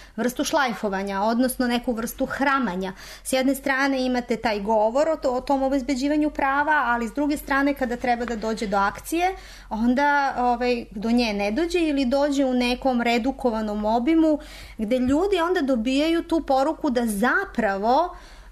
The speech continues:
um, ova država,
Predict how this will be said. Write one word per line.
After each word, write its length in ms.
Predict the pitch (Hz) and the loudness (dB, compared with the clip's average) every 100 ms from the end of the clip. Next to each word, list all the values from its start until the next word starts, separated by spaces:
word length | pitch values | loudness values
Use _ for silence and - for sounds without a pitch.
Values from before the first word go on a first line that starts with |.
| - | 0
um, 720 | 233 233 233 233 233 233 - 53 55 - | 2 2 2 2 -2 -4 -8 -10 -12 -8
ova 260 | - 240 285 | -2 0 2
država, 880 | 269 269 254 311 294 277 262 247 233 | 0 -2 0 0 2 2 2 2 -2